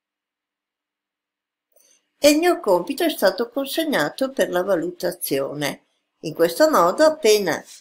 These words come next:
l'insegnante lo riceverà, potrà dare una valutazione e io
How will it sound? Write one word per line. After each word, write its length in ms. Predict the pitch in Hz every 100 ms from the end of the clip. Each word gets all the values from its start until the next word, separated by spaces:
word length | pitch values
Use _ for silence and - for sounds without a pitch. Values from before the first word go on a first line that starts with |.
| _ _
l'insegnante 920 | 190 185 214 202 202 196 196 160 -
lo 320 | 202 180 -
riceverà, 800 | 180 175 175 214 220 294 202 247
potrà 320 | - 202 -
dare 300 | 202 196 185
una 200 | 165 165
valutazione 1120 | 170 190 185 - 320 311 - 160 147 151 214 -
e 120 | 285
io 420 | 180 180 214